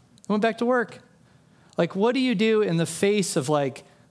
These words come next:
"Whoa, I don't know, like, what's gonna happen in the world?" Uh, go to work. Go to worship, go to work. Do your normal, just stay in rhythm. Tell the story, stay in rhythm. Invest, do what you can.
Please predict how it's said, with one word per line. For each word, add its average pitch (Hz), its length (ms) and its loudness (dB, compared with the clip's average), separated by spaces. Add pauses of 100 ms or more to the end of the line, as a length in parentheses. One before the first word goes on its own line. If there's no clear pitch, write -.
"Whoa, 147 300 0
I 156 160 -2
don't 175 120 0
know, 202 200 0
like, 127 260 -4
what's 165 160 -2
gonna 196 220 -2
happen 214 260 0
in 175 80 -2
the 160 60 -2
world?" 139 260 -2
Uh, 226 140 -2 (160)
go 233 100 0
to 254 80 -4
work. 294 380 -8 (1120)
Go 226 120 2
to 247 80 0
worship, 240 360 -2
go 226 100 2
to 269 80 -2
work. 262 360 -4 (1600)
Do 226 220 -2
your 254 200 -2
normal, 226 540 -2 (200)
just - 380 -6
stay 240 380 0
in 233 140 0
rhythm. 240 340 -2
Tell 220 240 -2
the 240 100 -4
story, 277 380 -4
stay 214 320 0
in 233 80 0
rhythm. 240 400 -2 (760)
Invest, 240 600 0
do 208 100 0
what 247 140 -2
you 254 80 -4
can. 269 400 -2